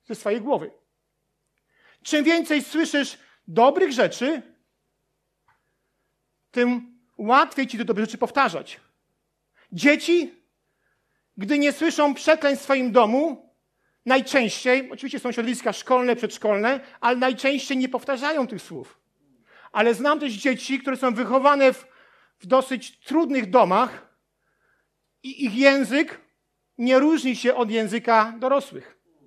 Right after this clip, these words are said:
Naprawdę potrafią przekazywać to, co w domu już usłyszeli. Więc zobaczcie, jak ważne jest to, co mówimy, ważne jest to, co słyszymy.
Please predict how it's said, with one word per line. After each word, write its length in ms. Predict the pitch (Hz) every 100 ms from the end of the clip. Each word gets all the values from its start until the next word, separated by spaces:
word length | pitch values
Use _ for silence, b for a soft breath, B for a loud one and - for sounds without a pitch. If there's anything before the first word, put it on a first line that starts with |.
| _ _ _ _ -
Naprawdę 440 | 226 233 320 285
potrafią 720 | - 233 - - 202 220 214 214 _ _ _ _ -
przekazywać 540 | 262 254 247 254 -
to, 460 | - 185 156 - _ _ _ _ _ _ _
co 160 | -
w 60 | 180
domu 280 | 180 208 180
już 280 | 180 175 _
usłyszeli. 600 | 180 - 180 - 190 185 - _ _ _ _ _ _ -
Więc 180 | 220 190
zobaczcie, 440 | 262 294 - 277
jak 280 | 269 269 - b
ważne 500 | - 185 269 320 247
jest 180 | 269 -
to, 340 | 254 247 262 b b b
co 200 | - 262
mówimy, 680 | 247 233 262 196 175 190 _ _ _ _ _ _ _
ważne 340 | 190 277 247 262
jest 160 | -
to, 360 | 262 247 254 -
co 180 | - 254
słyszymy. 640 | 226 247 - 254 151 -